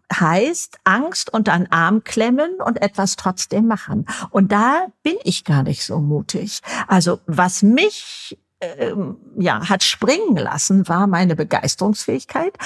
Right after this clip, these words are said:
und meine Neugier, wie werd ich mich fühlen, wenn ich das mache, wenn ich das ausprobiere. Das war mein Motor. Ich denke, man braucht nur eins von diesen dreien. Mut,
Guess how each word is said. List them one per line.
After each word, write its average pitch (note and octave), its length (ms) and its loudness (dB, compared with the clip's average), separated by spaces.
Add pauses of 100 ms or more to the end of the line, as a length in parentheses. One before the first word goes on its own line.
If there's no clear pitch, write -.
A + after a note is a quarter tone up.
(220)
und D4 340 2
meine G#3 320 6
Neugier, B3 920 4 (180)
wie E3 300 4
werd A#3+ 300 4
ich D#3+ 260 -2
mich - 240 -4
fühlen, D3+ 680 2
wenn A#3+ 240 2 (120)
ich - 260 -4
das - 260 -4
mache, - 380 -4 (240)
wenn B3 340 4 (120)
ich - 180 -4
das - 200 -4
ausprobiere. - 640 -2 (220)
Das B3+ 520 2
war A#3 200 2
mein G#3 340 4
Motor. F#3 320 2
Ich A3 140 -2
denke, D4 260 0
man B3+ 180 2
braucht B3+ 360 0
nur B3+ 200 2
eins D#4+ 320 0
von D#3+ 220 0
diesen D#3 320 -2
dreien. D#3+ 600 -4
Mut, A3 480 2